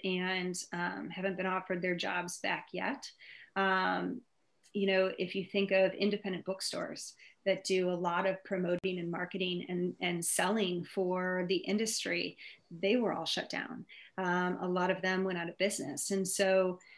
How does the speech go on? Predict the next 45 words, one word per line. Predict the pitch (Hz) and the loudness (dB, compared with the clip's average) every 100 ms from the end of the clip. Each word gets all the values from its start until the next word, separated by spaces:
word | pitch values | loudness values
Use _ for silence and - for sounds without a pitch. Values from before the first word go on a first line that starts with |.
| - _ | -20 _
um, | 202 196 185 170 170 - | 4 6 4 2 -2 -2
the | 202 220 | 0 4
industry | 208 220 - 226 214 | 4 4 4 4 4
has | 202 | 4
been | - 196 | 2 2
hit | 165 202 - | 0 -2 -4
pretty | 208 196 | -2 -2
hard. | - 175 180 330 - - _ 185 | -2 -2 0 0 -4 -18 _ 2
There | 202 190 | 4 4
are | |
still | 185 - 190 | 2 0 0
books | 185 190 - | 0 -2 -6
being | 180 165 160 _ _ - | -6 -6 -10 _ _ -12
published. | 240 220 208 - | -6 -4 -2 -2
There | 180 165 | -2 -2
are | |
still | - 190 | -2 -2
books | 185 190 - - - | -2 -6 -8 -12 -4
getting | 185 175 165 | -2 -2 -6
picked | - 170 - | -8 -4 0
up. | 196 196 - - - 190 | 0 0 -6 -18 -10 -2
Um, | 190 185 180 - - | -2 0 -2 -4 2
but | 208 - | 2 4
I | 180 196 | 4 6
would | 202 185 | 6 4
say | - 196 190 190 180 175 185 | 2 2 4 4 4 2 2
more | 190 196 202 | 4 4 2
than | 180 | 0
half | 165 180 190 | -2 -2 -2
of | 180 | -6
my | 175 165 - | -6 -6 0
friends | 202 202 180 - | 2 2 0 -4
who | 180 | -4
have | - | -6
tried | - 190 185 180 180 | -4 -2 2 2 0
to | - 185 180 | 0 2 2
get | 185 175 | 0 -2
a | |
book | 180 - | -6 -6
published | 185 180 175 - | -4 -2 -2 -4
within | 175 175 170 | -6 -6 -4
the | |
last | 165 165 - - | -4 -4 -4 0
year, | 220 170 170 - - - - | 2 2 0 -6 -14 -18 -4
um, | 180 170 170 175 185 | -2 0 -2 -4 -8